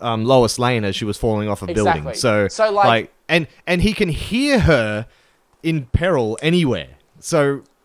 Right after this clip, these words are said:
Speaker 2: Why
Speaker 1: why can't he hear his mum?
Speaker 2: Why did he not hear her get stolen?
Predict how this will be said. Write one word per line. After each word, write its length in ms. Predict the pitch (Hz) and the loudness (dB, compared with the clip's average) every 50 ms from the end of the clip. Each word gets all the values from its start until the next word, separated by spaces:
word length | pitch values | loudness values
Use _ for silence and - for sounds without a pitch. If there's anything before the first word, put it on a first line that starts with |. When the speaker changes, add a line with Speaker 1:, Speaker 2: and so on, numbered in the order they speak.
| _ _ _ | _ _ _
Speaker 2:
Why 300 | - 165 196 220 233 247 | -10 -4 0 0 2 2
Speaker 1:
why 100 | 208 185 | 2 0
can't 280 | - - 190 190 185 175 | -2 -2 -4 -2 -2 -2
he 120 | 170 165 147 | -2 -2 -2
hear 440 | 127 165 160 165 160 156 156 147 | 0 0 0 0 0 0 -2 -2
his 200 | 127 147 147 117 | -2 -4 -4 -4
mum? 220 | 120 135 139 117 98 | -4 -4 -4 -2 -2
Speaker 2:
Why 180 | 185 185 247 | 0 0 0
did 140 | 262 254 277 | 0 -2 -4
he 80 | 269 254 | -4 -2
not 220 | 226 226 214 185 | 0 -2 -2 -2
hear 180 | - 180 190 170 | -2 -6 -6 -6
her 160 | 165 185 160 | -6 -6 -6
get 160 | 156 160 - | -6 -8 -8
stolen? 640 | - - - - 180 180 180 170 143 123 104 98 - | -10 -12 -4 0 0 0 0 0 -4 -8 -12 -16 -20